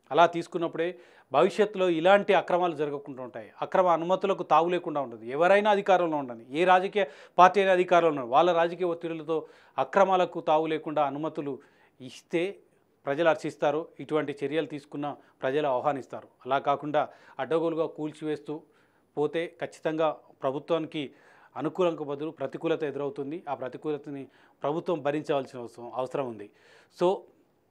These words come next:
దీనికి ఏం తీసుకుంటుంది? హైడ్రా తీసుకునే చర్యలో వెనకడుగు వేస్తుందా, లేదా ముందుకెళ్తుందా? ప్రభుత్వం మరింత బాధ్యతాయుతంగా ఎక్కడైతే చాలా సంవత్సరాలుగా నివాసం ఉంటున్నారో వాళ్ళకు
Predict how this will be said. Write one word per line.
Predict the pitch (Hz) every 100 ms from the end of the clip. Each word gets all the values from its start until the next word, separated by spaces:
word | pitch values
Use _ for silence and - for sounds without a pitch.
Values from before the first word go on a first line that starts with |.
| _ _ _ -
దీనికి | 147 165 143
ఏం | 143 165
తీసుకుంటుంది? | 165 - 143 117 107 -
హైడ్రా | - 135 139 160 151 151 _ _
తీసుకునే | 139 - 151 143 135
చర్యలో | 139 147
వెనకడుగు | 127 127 147 143
వేస్తుందా, | 147 143 143 151 180 - _ _
లేదా | 135 139
ముందుకెళ్తుందా? | 143 127 143 160 151 151 151 170 - _ _ -
ప్రభుత్వం | 151 170 185 170 151 147
మరింత | 165 170
బాధ్యతాయుతంగా | 156 156 156 151 151 147 143 143 139 - _ _ _ 123
ఎక్కడైతే | 127 156 160 170 160 - _ _ 147
చాలా | 156 175
సంవత్సరాలుగా | 165 151 151 156 151 147
నివాసం | 135 147 147 139
ఉంటున్నారో | 131 131 131 135 135
వాళ్ళకు | 127 135 131 135 131